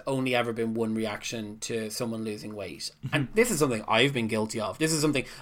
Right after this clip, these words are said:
Speaker 1: I've actively sought out at times when I have lost weight in the past.
Speaker 2: Mm-hmm.
Speaker 1: Like, I have wanted people to say, "Oh my God, you've lost so much weight."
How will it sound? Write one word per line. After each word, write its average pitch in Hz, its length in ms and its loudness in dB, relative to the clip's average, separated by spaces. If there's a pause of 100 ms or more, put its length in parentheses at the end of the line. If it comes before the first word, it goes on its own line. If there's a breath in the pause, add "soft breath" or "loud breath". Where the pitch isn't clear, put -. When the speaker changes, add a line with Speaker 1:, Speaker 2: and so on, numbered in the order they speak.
Speaker 1:
I've 135 340 4
actively 123 400 0
sought 110 340 2
out 135 280 6
at 117 120 -6
times 110 380 -2
when 117 80 -4
I 107 200 -2
have 101 560 -6
lost 107 360 -4
weight 110 160 -4
in - 60 -10
the 143 60 -4
past. 127 300 0
Speaker 2:
Mm-hmm. 123 40 -2
Speaker 1:
Like, 110 120 -6
I 113 160 -2
have 110 180 -4
wanted 123 680 0
people 117 260 -4
to - 80 -10
say, 135 160 0
"Oh 180 140 2
my 165 120 2
God, 156 280 2
you've 117 100 -8
lost 135 220 0
so 131 40 -8
much 120 120 -6
weight." 135 140 0